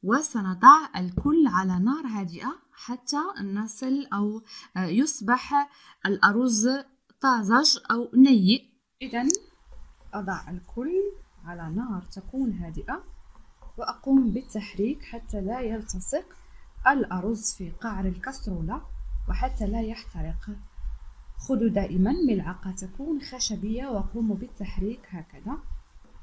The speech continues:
حتى يتغير لون الماء ويصبح أبيض، أي يأخذ لون الأرز. إذن كما تلاحظون بعدما قمنا بإزالة الأرز بعد طبخه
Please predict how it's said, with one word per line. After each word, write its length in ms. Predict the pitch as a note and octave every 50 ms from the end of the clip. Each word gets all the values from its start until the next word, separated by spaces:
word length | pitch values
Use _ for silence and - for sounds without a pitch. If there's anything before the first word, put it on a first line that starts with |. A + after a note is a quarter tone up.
| - - - - - - - _ - - - - - - - _ _ _ _ _
حتى 500 | - - C4 C4+ C4+ - C#4 C4+ C4+ - -
يتغير 840 | G3 G3 A3+ A#3 - A3+ G#3 F3+ G#3+ A#3+ A#3 G#3 G#3 G3+ G3+ G3+ -
لون 360 | F#3 F#3 G#3 A3 A3+ G#3+ G3 - F3+
الماء 500 | F#3 F#3 F3 F#3 G#3+ A#3 B3 B3+ - F#3
ويصبح 880 | F3+ F3+ F3+ F#3+ G#3 A#3 - - G3+ F#3+ G#3 B3+ - - - - -
أبيض، 360 | A3 G3 G3 G3 B3+ D#4 E4+ - - - - _ _ _ _ _ -
أي 220 | A#3+ B3 A#3 A3
يأخذ 460 | A3+ B3+ B3 - - - - D4 D4+ - - - -
لون 360 | G3 G#3+ A#3 B3 B3+ B3 A#3
الأرز. 520 | - A#3 A#3+ A3 - E3+ E3 D#3+ B2+ D3 D3+ - - _ _ _ _ - - _ _ _ _ _ _ - - - - - - _ _ - - - - _ _ - - _ _ - - - _ - _ _ -
إذن 280 | C4 G#3+ C4+ D4 F4+ - -
كما 200 | C#4+ B3+ A#3+ A#3
تلاحظون 680 | A#3 - A3 G#3 G3+ G#3 - G#3 F3 G#3 C4+ G4 A#4 A4
بعدما 440 | C4+ G3+ G#3+ G3+ F#3 F3+ F#3+ F#3+ F#3+
قمنا 360 | G3 - - B3 A#3 G#3+ F#3+
بإزالة 680 | F#3 F3+ - - C4 B3 G#3+ C4+ C#4+ B3+ G#3 F#3+ G#3 G3+ - - G3
الأرز 500 | F#3 F3 - E3+ F3 F3 F#3+ G#3+ G3 F3+
بعد 320 | E3 F3+ E3 D3 - E3+
طبخه 480 | - - C#4 - - - - G3 F3